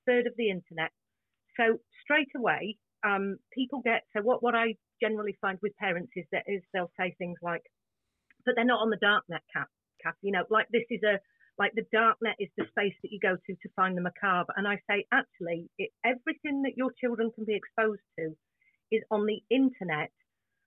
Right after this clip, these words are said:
And considering that we, we see these figures, and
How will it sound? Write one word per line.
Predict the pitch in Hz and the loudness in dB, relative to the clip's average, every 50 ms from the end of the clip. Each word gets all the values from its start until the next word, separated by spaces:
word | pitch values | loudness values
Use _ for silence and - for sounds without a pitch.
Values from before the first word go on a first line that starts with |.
| _ _ | _ _
And | 220 220 220 - | 0 0 0 0
considering | - 226 208 - - 269 220 233 254 240 226 | -2 -4 -4 -2 -4 -4 0 2 2 2 2
that | 226 220 - - | 2 0 0 2
we, | 214 226 220 214 214 202 - - | 2 2 2 2 -2 -6 -8 -8
we | 202 220 214 - - - | -6 -6 -6 -8 -10 -6
see | - 285 277 269 | -4 -2 -2 0
these | 247 277 262 262 - - | 0 0 -2 -2 -2 -2
figures, | 185 170 - 170 170 165 - _ _ | -2 0 2 2 0 0 0 _ _
and | 202 202 214 | -2 -2 -2